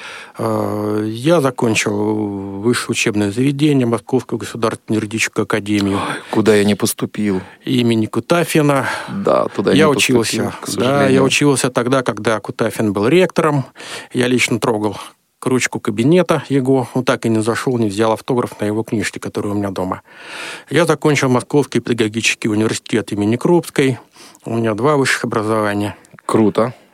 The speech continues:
Speaker 1: Э, факультет истории. Хорошее образование. Длительное время, ну, относительно длительное, я пытался найти работу, требовалось, э,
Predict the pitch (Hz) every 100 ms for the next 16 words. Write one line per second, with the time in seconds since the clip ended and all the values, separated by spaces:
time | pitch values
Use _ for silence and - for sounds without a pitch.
0 | - - - - _ _ - 120 117 110
1 | 110 104 - - 127 131 120 123 - 127
2 | 117 107 101 - - _ _ _ _ _
3 | _ _ - - - - - - 214 170
4 | 135 127 113 120 110 107 101 95 - -
5 | - 113 113 185 170 139 131 123 120 139
6 | 147 131 110 104 - - - 64 147 165
7 | 127 131 110 120 - 107 107 113 110 104
8 | 104 110 - - 107 - 107 101 - 113
9 | 123 170 202 151 127 127 113 101 101 95
10 | - - 101 110 104 104